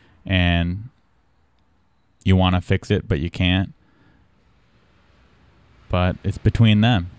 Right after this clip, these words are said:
It's a relationship between them. And it sounds like it's over, and it sounds like it's for the best that it's over. Both my, both my answers are very negative. What do you think? Is there anything he can do to stop his parents from getting divorced?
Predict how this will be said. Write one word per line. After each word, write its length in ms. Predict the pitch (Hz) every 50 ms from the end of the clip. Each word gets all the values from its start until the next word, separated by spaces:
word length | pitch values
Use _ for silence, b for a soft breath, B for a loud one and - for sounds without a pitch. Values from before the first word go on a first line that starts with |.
| - - - - 110
It's 140 | - -
a 60 | 110 101
relationship 380 | 98 95 107 104 - - 98
between 380 | 92 - - - 104 98 95 98
them. 320 | 104 107 107 101 98 98 - b b b b b b b b b b b b _ -
And 180 | 95 90 87 90
it 80 | 90
sounds 280 | - 98 95 95 92 92
like 180 | 87 85 -
it's 160 | 87 80 - 82
over, 240 | 82 82 80 80
and 120 | 80 80 76
it 120 | - -
sounds 200 | - 90 90 87
like 160 | 87 85 -
it's 120 | 82 - -
for 120 | - 85
the 80 | 80 80
best 300 | 76 73 67 82 - - -
that 100 | - -
it's 160 | - - -
over. 320 | - - - - - 113 - - _ _ _ _ _ _ _ _ _ _ _ _ _ _
Both 180 | - 131 135 -
my, 220 | 131 113 101 98
both 360 | 98 - - 104 123 127 -
my 140 | - 127 107
answers 340 | 95 92 92 90 - 92 87
are 60 | 92 85
very 220 | 90 90 87 87
negative. 400 | 85 85 85 85 80 78 78 82 - - _ _ _ - - _ _ _ _ _ _ _ _ _ _ _ _ _
What 140 | - 101 92
do 40 | 92
you 120 | 90 90
think? 260 | 82 - - - 113 - _ _ _ _ -
Is 60 | -
there 100 | - -
anything 220 | 95 92 92 101
he 100 | 98 101
can 160 | 92 - 95 90
do 160 | 92 98 95
to 60 | 92
stop 260 | - - 90 87 -
his 120 | - 92 -
parents 260 | - 98 95 92 95
from 140 | - 92 90
getting 200 | 92 90 92 90
divorced? 460 | 87 85 85 85 90 101 110 - -